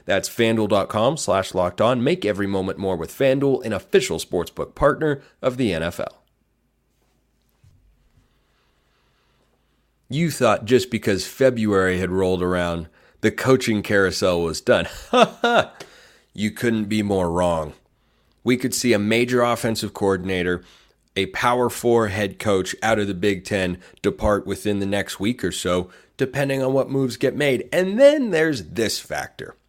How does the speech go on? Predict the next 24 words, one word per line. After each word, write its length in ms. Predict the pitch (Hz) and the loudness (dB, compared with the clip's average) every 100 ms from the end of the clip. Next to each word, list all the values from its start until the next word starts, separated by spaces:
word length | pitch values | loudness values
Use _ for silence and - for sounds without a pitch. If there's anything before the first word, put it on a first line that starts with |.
| _ - - - | _ -18 -18 2
There's 240 | 180 160 | 2 4
this 220 | 147 220 | 0 -2
factor, 400 | - 170 151 - | 0 0 0 0
and 80 | 131 | 0
that's 180 | 123 110 | 0 -2
Bill 300 | 95 117 107 | 0 2 4
O'Brien, 520 | 98 85 80 53 - | 2 2 -4 -4 -4
who 160 | - 185 | 6 8
has 120 | 160 | 8
been 220 | 127 220 | 6 4
a 80 | 214 | 4
head 260 | 117 127 - | 0 -4 -4
coach 320 | 113 101 - | -4 -4 -4
in 80 | 85 | -8
his 220 | 87 80 | -8 -10
day, 300 | - - 131 _ _ _ _ _ _ _ _ _ | -8 -8 -10 _ _ _ _ _ _ _ _ _
going 220 | 113 107 104 | -2 0 2
back 220 | 101 90 | 2 0
to 60 | |
his 120 | 104 92 | -4 -2
time 220 | 98 92 | -2 -2
at 120 | - | -4
Penn 200 | 98 87 | -6 -6
State 360 | - 90 127 | -4 -2 -4